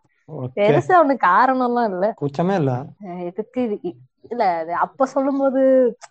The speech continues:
Speaker 2: கூச்சம் இல்லையான்னு கேக்குறீங்களா? அது இப்ப சொல்றேனே, அதுக்கு கூச்சம் இல்லைன்னு கேக்குறீங்களா?
Speaker 1: அப்ப சொன்னாலும் அதே தானே சொல்றீங்க, அதான் கூச்சம் இல்லையான்னு கேக்குறேன்.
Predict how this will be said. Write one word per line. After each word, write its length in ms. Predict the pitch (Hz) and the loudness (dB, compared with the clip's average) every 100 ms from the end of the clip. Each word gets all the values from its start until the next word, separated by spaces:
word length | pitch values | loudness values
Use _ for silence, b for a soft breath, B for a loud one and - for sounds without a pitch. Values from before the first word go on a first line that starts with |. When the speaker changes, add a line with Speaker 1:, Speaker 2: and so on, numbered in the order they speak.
| _ | _
Speaker 2:
கூச்சம் 360 | - 240 226 214 | -6 -4 -2 -2
இல்லையான்னு 240 | 220 220 | -2 -4
கேக்குறீங்களா? 320 | 202 202 262 | -6 -4 -2
அது 80 | 359 | -2
இப்ப 180 | 240 254 | -2 -4
சொல்றேனே, 420 | 269 254 233 233 214 | -2 -2 -2 -2 0
அதுக்கு 280 | 190 196 | -2 -4
கூச்சம் 320 | - 208 202 190 | -6 -6 -6 -8
இல்லைன்னு 160 | 190 | -10
கேக்குறீங்களா? 440 | 180 180 175 170 175 _ | -12 -14 -16 -14 -14 _
Speaker 1:
அப்ப 280 | - _ - - | -20 _ -14 -4
சொன்னாலும் 360 | 180 196 202 | 0 4 4
அதே 220 | 190 156 170 | 4 4 4
தானே 160 | 185 | 2
சொல்றீங்க, 420 | 190 160 147 135 147 | 0 -2 0 0 2
அதான் 360 | 196 143 180 | 2 2 0
கூச்சம் 280 | 170 160 165 | 0 -2 0
இல்லையான்னு 380 | 147 139 139 131 | 0 0 0 -2
கேக்குறேன். 200 | 131 120 | -6 -14